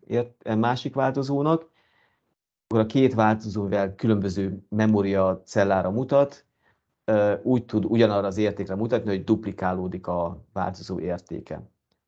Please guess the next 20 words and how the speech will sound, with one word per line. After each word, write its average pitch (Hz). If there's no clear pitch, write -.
Ugye 92
ennek 92
az 95
az 92
eredménye, 95
hogy, 90
ö, 87
ha, 87
ha -
innentől 113
kezdve 98
az 95
egyik 101
változó, 101
mondjuk 95
az 92
y 107
értékét 95
megváltoztatjuk 104
százra, 135